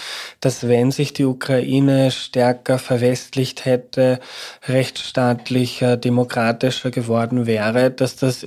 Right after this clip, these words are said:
in Russland, ähm, wo die Regierung oder das Regime ja, äh, eine starke Kontrolle der Medien hat und das Bild des Auslands, wie man jetzt auch sieht, wie die Ukraine dargestellt wird in russischen Medien.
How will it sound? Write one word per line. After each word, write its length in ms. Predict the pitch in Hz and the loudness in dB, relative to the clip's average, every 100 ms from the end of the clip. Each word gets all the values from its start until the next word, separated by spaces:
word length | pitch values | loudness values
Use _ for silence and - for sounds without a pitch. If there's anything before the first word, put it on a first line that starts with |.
| - | -6
in 260 | 139 139 143 | 2 4 4
Russland, 840 | 123 131 - - 143 143 147 147 - - - - - - | 2 -2 -4 -2 4 6 4 0 -8 -16 -16 -16 -8 0
ähm, 400 | 139 131 127 117 | 2 4 2 2
wo 280 | 120 123 123 | 2 2 0
die 520 | 120 127 123 123 123 | 0 2 2 2 2
Regierung 920 | 120 120 120 131 131 123 123 123 123 | 0 -4 -2 0 0 2 0 2 0
oder 180 | 123 120 | -2 -2
das 240 | 117 - | -4 -2
Regime 440 | 123 - 131 131 127 | -4 -2 0 2 4
ja, 280 | 123 120 - - - - - - | 4 2 -2 -12 -16 -16 -14 0
äh, 60 | |
eine 300 | 127 120 120 | 2 4 2
starke 400 | 120 - 120 - | 0 -2 -2 -4
Kontrolle 600 | - 131 123 123 123 123 123 | -4 -4 -2 2 2 4 2
der 100 | 123 | 2
Medien 460 | 120 120 123 123 | 2 2 2 2
hat 240 | 123 117 123 | 0 0 -2
und 120 | 120 | -2
das 160 | 123 | -6
Bild 760 | - 135 127 123 123 117 - - | -4 0 2 4 2 -2 -8 0
des 260 | 123 120 113 | 0 0 -4
Auslands, 880 | 113 117 - - 117 117 123 - - | -2 -2 -2 -2 0 2 0 -2 -2
wie 80 | 123 | 2
man 100 | 123 | 4
jetzt 260 | 120 117 | 2 -2
auch 140 | 113 - | -6 -8
sieht, 340 | - 127 123 | -6 -6 -2
wie 240 | 127 127 | 0 2
die 300 | 117 127 123 123 - - - - - | 2 2 0 -4 -16 -16 -18 -16 -10
Ukraine 680 | 135 - 123 123 131 131 | -8 -4 0 2 2 2
dargestellt 760 | 123 123 123 127 - - 120 127 | 0 0 0 -2 -4 -2 -2 -2
wird 140 | 131 | 0
in 120 | 131 | 0
russischen 640 | 135 135 - 139 - 139 131 | 0 -4 -4 -6 -4 -2 0
Medien. 440 | 135 135 135 | 0 0 0